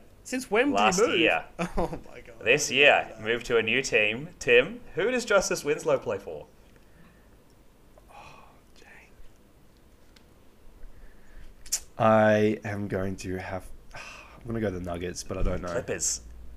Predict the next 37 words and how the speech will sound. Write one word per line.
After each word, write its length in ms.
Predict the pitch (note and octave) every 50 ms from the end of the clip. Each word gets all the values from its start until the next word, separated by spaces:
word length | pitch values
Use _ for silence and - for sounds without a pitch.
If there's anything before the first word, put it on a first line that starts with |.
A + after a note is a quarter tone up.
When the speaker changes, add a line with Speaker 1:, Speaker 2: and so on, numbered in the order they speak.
| - - - - - - - - - - - - - - - - -
Speaker 3:
Clippers, 480 | - - G#2+ G#2+ A2+ - C3 G#2 -
Speaker 2:
Does 280 | - - - - - G2+
he? 60 | G#2+
Speaker 3:
yeah. 60 | - F3+
Speaker 2:
He 60 | - E3
plays 160 | A3 G#3 G#3
for 80 | -
the 80 | E3 C#3+
Clippers. 380 | - - E3+ E3+ - B2+ - -
Justice 300 | - D#3+ D#3+ - D#3 C3+
Speaker 1:
Oh, 20 |
he 40 | D3
Speaker 2:
Winslow 260 | D3+ D3 - C#3+ C3+
Speaker 1:
does. 80 | B2+ C#3+
Speaker 2:
obviously 260 | D3 C#3+ - - C#3 -
played, 380 | - - D3 D3 D3+ D3 - - -
Speaker 1:
He 80 | - D3
does. 220 | C#3+ D#3 D3+ C#3+
Speaker 2:
played 200 | - C#3 C#3 C#3+
a 40 | C#3
bunch 220 | C3+ C3 C3+ C3+
of 60 | C#3 -
time 280 | - C3+ C3 C3 B2+ B2+
with 140 | B2+ B2+
Miami, 640 | - B2+ A#2+ A2+ A2+ A2+ A2+ A2 A2+ A2 A2 G#2+ G#2+ A#2
moved 260 | A2 B2 C#3 C3 -
to 100 | - A#2
Memphis, 440 | A#2 A#2 A#2 A2+ - A2+ A2+ A2 -
and 140 | G#2+ A2
then 120 | A2 A2 G#2+
got 180 | A2 A2 A2+
Speaker 1:
Yeah. 100 | B2 A2+
Speaker 2:
moved 160 | A2+ A2+ A2+ A2+
Speaker 3:
Yeah. 260 | A#2+ A#2+ G#2+ G2+ G#2
Speaker 2:
to 60 | F#2+
the 60 | G#2
Clippers. 540 | - - B2 A2+ - - D#2+ D#2 - -